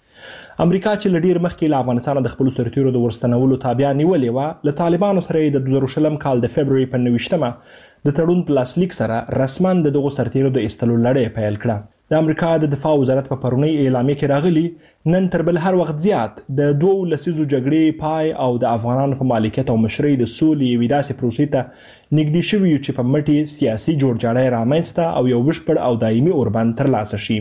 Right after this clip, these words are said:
د دفاع د سرپرست وزیر کریستوفر میلر په حواله په دې اعلامیه کې زیاته شوې، د سرتیرو د شمیر دا کمښت د افغانستان د سولې له پروسې، د امریکا د دوامداره ملاتړ او هم له طالبانو سره د امریکا تړون او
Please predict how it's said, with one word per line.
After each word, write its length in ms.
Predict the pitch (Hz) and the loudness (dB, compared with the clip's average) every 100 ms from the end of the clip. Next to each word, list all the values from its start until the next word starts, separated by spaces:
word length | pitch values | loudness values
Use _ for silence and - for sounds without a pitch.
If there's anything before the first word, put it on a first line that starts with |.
| 113 - 127 | -6 -4 0
د 60 | 131 | 0
دفاع 160 | 147 143 | 0 -2
د 60 | 127 | -2
سرپرست 400 | 127 131 135 135 | -2 -2 -2 0
وزیر 180 | 123 135 131 | 0 0 -4
کریستوفر 400 | - 123 123 127 | -4 -4 0 0
میلر 260 | 135 135 113 | 2 0 -2
په 140 | 120 | -2
حواله 260 | 117 131 139 135 | 0 2 0 0
په 80 | |
دې 80 | 139 160 | 0 0
اعلامیه 320 | 127 120 131 | 0 0 0
کې 80 | 127 120 | 0 -2
زیاته 180 | 113 110 | -2 -2
شوې، 180 | 170 156 - - - _ - | 0 0 -2 -20 -20 _ -4
د 80 | 147 | -2
سرتیرو 400 | 175 175 190 185 185 170 139 | -2 2 2 4 4 2 -4
د 80 | - | -6
شمیر 360 | 156 160 143 143 | -4 -2 0 0
دا 40 | 139 131 | -2 -2
کمښت 340 | 143 156 - | -4 -4 -8
د 460 | - _ _ - 113 | -20 _ _ -6 -2
افغانستان 480 | 120 117 147 143 131 | 0 0 0 0 0
د 80 | - | 0
سولې 320 | 151 143 117 | 2 2 0
له 80 | - | -2
پروسې، 320 | 113 - 156 143 | -4 0 2 2
د 40 | 123 | -2
امریکا 260 | 131 139 135 | -2 -2 -2
د 120 | 120 120 | 0 0
دوامداره 500 | 120 120 135 135 117 | 2 2 2 2 0
ملاتړ 440 | 113 110 - 160 135 - - _ _ 123 | 0 -2 0 0 -2 -8 -20 _ _ 0
او 100 | 123 117 | 0 2
هم 180 | 151 160 139 | 0 2 2
له 140 | 123 - | 2 -2
طالبانو 420 | 120 117 143 147 143 | -2 0 0 -2 -2
سره 100 | 127 | -2
د 80 | 117 | 0
امریکا 260 | 113 151 160 160 | 0 -2 -2 0
تړون 260 | 156 156 160 | 0 0 -2
او 80 | 127 | 0